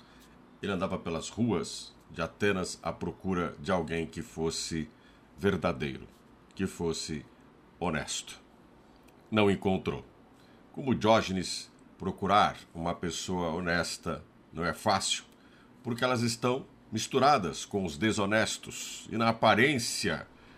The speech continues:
você não consegue detectá-las. Por isso, há que se ter lucidez, iluminação, claridade na mente e principalmente tato e percepção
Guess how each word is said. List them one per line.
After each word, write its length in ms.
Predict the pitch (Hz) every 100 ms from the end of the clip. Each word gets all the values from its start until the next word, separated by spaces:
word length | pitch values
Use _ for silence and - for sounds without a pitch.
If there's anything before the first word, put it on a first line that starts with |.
| - -
você 240 | 82 -
não 160 | 92 92
consegue 540 | 95 87 - 87 85
detectá-las. 1040 | 80 80 78 - - 67 - - - - - -
Por 160 | - 113
isso, 400 | 131 120 - 117 - - - - - -
há 160 | 104
que 140 | 117 -
se 140 | 101
ter 280 | - 110 110
lucidez, 960 | 98 98 - 62 78 113 82 - -
iluminação, 960 | 85 85 80 76 67 - - 113 104 57 - - - - - - -
claridade 680 | 104 113 87 62 104 110 92
na 120 | 82
mente 560 | 73 90 98 - - - - - - -
e 80 | - -
principalmente 1000 | - 175 240 - 123 117 104 78 78 - - -
tato 320 | - 95 -
e 40 | 90
percepção 840 | - 82 - 85 - - 95 95